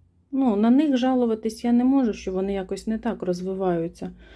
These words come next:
Але мені здається, що все-таки мають якийсь свій секрет, щоб отримати квіточку.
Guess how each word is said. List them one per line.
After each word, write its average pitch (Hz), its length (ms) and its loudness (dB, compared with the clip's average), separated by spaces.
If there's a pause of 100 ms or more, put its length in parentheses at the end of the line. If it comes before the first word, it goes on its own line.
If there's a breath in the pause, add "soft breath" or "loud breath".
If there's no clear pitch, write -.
(380 loud breath)
Але 220 300 2
мені 262 240 4
здається, 247 440 -2
що 233 160 -8
все-таки 233 520 -4
мають 233 400 0
якийсь 214 320 -6
свій 220 240 -4
секрет, 233 500 -4
щоб 190 200 -6 (1700 loud breath)
отримати 214 640 2
квіточку. 190 680 0